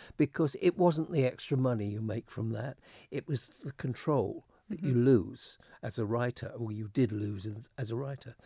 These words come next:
Speaker 1: And so it, this kept us so that we were in the studio,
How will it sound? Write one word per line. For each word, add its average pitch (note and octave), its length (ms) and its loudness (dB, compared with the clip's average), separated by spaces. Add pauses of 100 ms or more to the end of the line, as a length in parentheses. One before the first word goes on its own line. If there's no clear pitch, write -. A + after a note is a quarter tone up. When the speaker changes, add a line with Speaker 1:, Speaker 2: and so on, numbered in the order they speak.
(280)
Speaker 1:
And C3+ 120 -2
so B2 300 2 (260)
it, - 160 -8
this E3 180 -2 (140)
kept - 320 -4
us - 260 -8 (500)
so - 260 2
that C3 120 0
we D3 160 6
were D3 200 4
in F3+ 120 2
the F3 80 2
studio, A#2+ 500 0